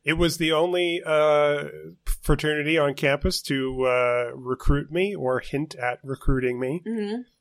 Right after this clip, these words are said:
Speaker 1: to, to gauge my interest.
Speaker 2: Yes.
Speaker 1: I said, "No, thank you."
Speaker 2: Yes. Which is fair. I mean,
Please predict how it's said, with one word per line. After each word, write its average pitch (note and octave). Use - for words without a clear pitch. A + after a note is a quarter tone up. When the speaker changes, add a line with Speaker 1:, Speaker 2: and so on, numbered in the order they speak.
Speaker 1:
to, C3
to C3
gauge C#3
my B2+
interest. B2+
Speaker 2:
Yes. -
Speaker 1:
I A2
said, A2
"No, C#3
thank E3+
you." B2+
Speaker 2:
Yes. -
Which C#4+
is F#4+
fair. F#3+
I A#3
mean, A3+